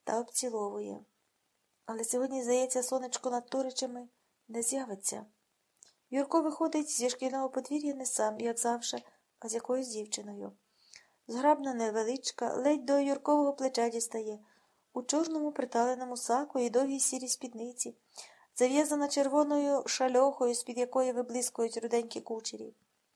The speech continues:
Дівчина вчепилася у рукав Юркового пальта,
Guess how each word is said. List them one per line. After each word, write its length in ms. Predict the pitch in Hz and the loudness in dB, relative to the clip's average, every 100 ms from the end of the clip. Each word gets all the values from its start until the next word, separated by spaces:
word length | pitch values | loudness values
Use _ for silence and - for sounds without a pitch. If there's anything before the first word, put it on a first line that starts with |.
| _ _ _ _ | _ _ _ _
Дівчина 380 | 220 240 262 254 | -4 -2 0 0
вчепилася 600 | 247 247 247 240 240 233 | 0 0 0 0 0 0
у 140 | - 240 | 2 2
рукав 300 | 247 254 247 | 4 4 2
Юркового 540 | 240 - 247 240 240 | 0 0 0 0 0
пальта, 440 | 233 226 220 269 | 0 -2 -2 -4